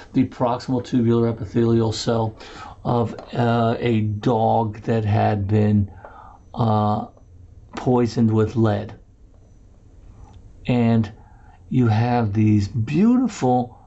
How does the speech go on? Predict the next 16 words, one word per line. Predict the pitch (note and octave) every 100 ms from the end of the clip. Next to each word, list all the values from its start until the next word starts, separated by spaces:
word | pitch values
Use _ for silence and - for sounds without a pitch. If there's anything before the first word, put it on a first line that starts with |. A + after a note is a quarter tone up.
| -
very | A#2+ D3+ G3+ G3
characteristic | - C#3 D3 D3 C#3 C3 A#2+ C3+ A2+
lead | A2+ A2 A2 A#2
inclusions. | C3+ A#2 - A#2 A2 G2 A2+ A2+ - - - -
You | B2
know | A2 A2 A#2 A2
that | A2+ A2
if | A#2 A2+ -
you | A2
see | G#2+ A#2+
that | A2 A2+ A2
in | A2 A2+
a |
dog, | G#2+ G#2+ G#2 G2+
you | G#2 G2+
can, | - G#2+ F#2+